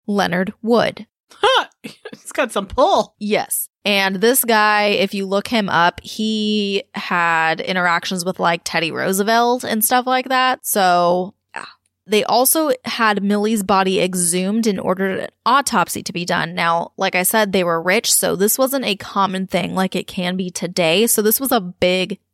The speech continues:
Speaker 1: deal. While the investigation was going on, Jane paid a visit to her brother-in-law, Elizabeth's husband, the one she had killed. And then for some reason, while she was on this quick visit, she murdered his sister and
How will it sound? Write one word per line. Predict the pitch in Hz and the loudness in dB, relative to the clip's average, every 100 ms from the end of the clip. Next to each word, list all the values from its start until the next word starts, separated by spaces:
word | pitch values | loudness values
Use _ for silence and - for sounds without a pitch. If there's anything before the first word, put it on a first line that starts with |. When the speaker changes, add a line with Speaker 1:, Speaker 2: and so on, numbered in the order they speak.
| _ | _
Speaker 1:
deal. | 165 104 - - _ - | -8 -8 -10 -16 _ -2
While | 196 233 277 | 2 4 4
the | 320 | 2
investigation | 254 226 226 214 220 | 0 0 0 0 0
was | 196 196 | -2 0
going | 180 170 - | 0 -2 -4
on, | - 311 285 208 220 - - 202 | 0 2 2 2 0 -4 -14 -4
Jane | 185 226 269 277 | 0 2 0 -2
paid | 285 262 | -2 0
a | |
visit | 202 202 196 | 2 2 0
to | - 214 | 0 0
her | 208 | 0
brother-in-law, | 196 196 285 370 339 226 185 170 165 156 151 156 240 _ - | 0 2 2 4 4 2 0 -2 0 0 0 -2 -4 _ 0
Elizabeth's | 180 170 180 180 - | 2 2 0 0 0
husband, | 175 - 143 180 - - | -2 -2 -2 -2 -2 -2
the | |
one | 180 175 | -2 -2
she | - | -4
had | 175 | -4
killed. | - - - - _ | -4 -4 -4 -6 _
And | 226 220 | 0 2
then | 247 254 | 2 2
for | 254 226 | 2 2
some | 254 349 | 2 0
reason, | 330 175 165 160 165 | -2 -2 0 -2 0
while | 151 | -2
she | 160 - 147 | 0 -2 -2
was | 160 | -2
on | 156 147 | -2 -2
this | 151 - | -2 -2
quick | - - 196 - | -2 -2 -2 -2
visit, | 185 175 240 - | -4 0 0 0
she | - 330 440 | 0 0 0
murdered | 381 277 294 294 - | 0 2 2 0 -6
his | - 285 254 | -4 0 0
sister | - - - 101 - - - | 0 2 0 -2 -10 -10 -4
and | 208 208 208 202 202 | 0 2 2 2 0